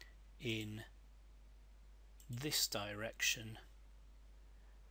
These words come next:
spacing them every five millimeters.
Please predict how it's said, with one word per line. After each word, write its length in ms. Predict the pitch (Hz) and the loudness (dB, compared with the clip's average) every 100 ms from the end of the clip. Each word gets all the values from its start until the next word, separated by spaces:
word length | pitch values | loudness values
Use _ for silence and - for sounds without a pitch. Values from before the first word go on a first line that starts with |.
| - | -4
spacing 640 | - - - 156 - 131 | 4 4 8 10 10 10
them 140 | 113 113 | 4 4
every 260 | 110 110 | 2 2
five 640 | 104 - - 135 131 120 107 | 0 0 2 4 4 2 0
millimeters. 960 | 107 107 104 107 - 107 104 - - | 0 0 -2 0 0 0 2 6 6